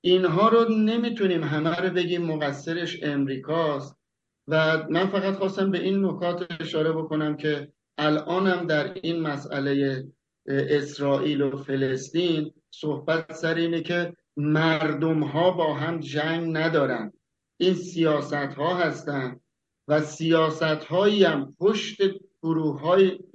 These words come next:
تروریستی هستن که ما در بین خودمونم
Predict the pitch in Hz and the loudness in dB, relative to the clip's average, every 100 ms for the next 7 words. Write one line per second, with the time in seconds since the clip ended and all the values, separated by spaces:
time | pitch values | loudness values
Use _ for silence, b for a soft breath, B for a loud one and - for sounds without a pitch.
0 | 156 151 151 151 147 147 139 - 185 196 | 0 0 0 0 0 -2 -6 -2 0 2
1 | 175 170 - 170 165 160 165 156 156 139 | 0 -2 -2 -4 -2 -2 -2 0 -2 -2
2 | 143 147 156 160 - 180 185 156 139 127 | -6 -6 -4 -4 -4 -2 0 -2 -2 -4